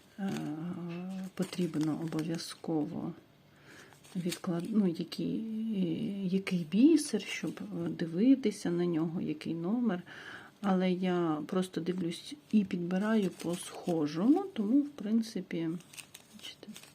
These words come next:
дванадцятий, другого зовсім мало, насправді його тут взагалі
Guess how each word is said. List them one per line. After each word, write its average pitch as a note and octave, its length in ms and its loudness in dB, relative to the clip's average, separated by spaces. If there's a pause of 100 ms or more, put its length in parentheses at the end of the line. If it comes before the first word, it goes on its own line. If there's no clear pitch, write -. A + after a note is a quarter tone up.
(100)
дванадцятий, C4 1120 0 (720)
другого F3 680 0
зовсім D#3+ 460 -2
мало, B3 260 4
насправді E3 600 -2
його D#3+ 240 -2
тут - 400 -12
взагалі D#3+ 580 -4